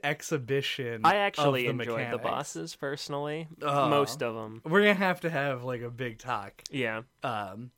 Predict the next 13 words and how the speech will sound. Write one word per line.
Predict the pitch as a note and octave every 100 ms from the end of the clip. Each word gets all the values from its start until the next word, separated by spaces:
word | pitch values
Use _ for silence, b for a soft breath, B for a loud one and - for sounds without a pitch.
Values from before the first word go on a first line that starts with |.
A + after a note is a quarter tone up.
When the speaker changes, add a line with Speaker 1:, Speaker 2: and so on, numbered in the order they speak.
| _
Speaker 1:
but | C#3+
we'll | D#3 G3
do | G3 G3+
that. | F3+ D3+ D3+
That's, | F3+ G#3 A3
like, | G3 -
third | F#3 D#3+ D3
on | B2
my | A2+
list. | G#2 - - C3+
Speaker 2:
Uh-huh. | A#2 A2 A2
Speaker 1:
<laughs> | _ _ - - - - - - D4 B -
Uh, | D3+ D3 C3+ B2